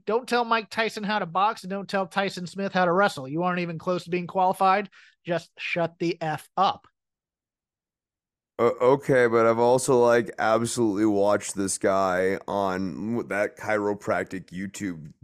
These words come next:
Speaker 2: channel and talk
Speaker 1: Getting
Speaker 2: about
Speaker 1: hammered? <laughs>
Speaker 2: getting hammered and talking about how completely busted up his body is. So, you know, okay, uh, I mean, yeah, like, no, I haven't ever done it, but if I, yeah, I do have, like, a separated shoulder, I,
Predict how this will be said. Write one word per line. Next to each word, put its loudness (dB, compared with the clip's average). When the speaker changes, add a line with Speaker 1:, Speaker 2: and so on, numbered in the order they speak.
Speaker 2:
channel -4
and -6
talk -2
Speaker 1:
Getting -2
Speaker 2:
about -2
Speaker 1:
hammered? 0
<laughs> -6
Speaker 2:
getting 4
hammered 4
and 2
talking 2
about 2
how 4
completely -4
busted -4
up -2
his -2
body -2
is. -6
So, -2
you 0
know, 2
okay, 6
uh, 6
I -2
mean, 4
yeah, 6
like, 4
no, 4
I 4
haven't 4
ever 0
done 0
it, 2
but 0
if -2
I, 4
yeah, 2
I 4
do 0
have, 4
like, 0
a -4
separated -2
shoulder, -2
I, -4